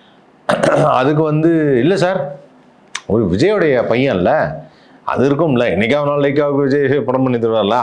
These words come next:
அதுக்காக வந்து கொடுத்துருப்பாங்க." இல்ல, அந்த மாதிரி இல்லையே. ஒருவேளை எஸ் ஏ சி ஏதாவது போய் ரெக்கமெண்ட் பண்ணியிருப்பாரா? இல்லையே, அதுவும் இல்லையே. அப்ப எப்படி கிடைச்சது அப்படின்னு பார்த்தா,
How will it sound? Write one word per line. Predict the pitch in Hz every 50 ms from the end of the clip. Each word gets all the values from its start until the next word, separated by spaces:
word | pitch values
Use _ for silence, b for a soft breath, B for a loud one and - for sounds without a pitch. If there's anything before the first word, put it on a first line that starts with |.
| 107 120
அதுக்காக | 139 165 160 185 202 190 180 160 147
வந்து | 147
கொடுத்துருப்பாங்க." | 143 131 123 120 123 110 110 104 92 82 76
இல்ல, | 80 85 90 85 82 78 76 76 76 76 B B B B B B B B B
அந்த | - - 139 160
மாதிரி | 165 160 156 147 139
இல்லையே. | 120 107 104 95 85 87
ஒருவேளை | 117 165 190 220 226 208 160
எஸ் | 147 135 147 220
ஏ | 220
சி | 202 214 180
ஏதாவது | 156 131 135 131 127
போய் | 127 117 110 101
ரெக்கமெண்ட் | - 127 127 120
பண்ணியிருப்பாரா? | 110 101 92 76 78 82 76 80 104
இல்லையே, | 139 165 160 151 139 113 92 82 76
அதுவும் | 76 80 107 139 151 147
இல்லையே. | 117 92 80 76 67 64 62 123 B B B B B B B
அப்ப | - 160 190
எப்படி | 180 170 175 214 170
கிடைச்சது | 156 139 127 - -
அப்படின்னு | 123 107 95 95 95 92
பார்த்தா, | 98 104 139 190 214 196 143 101 - B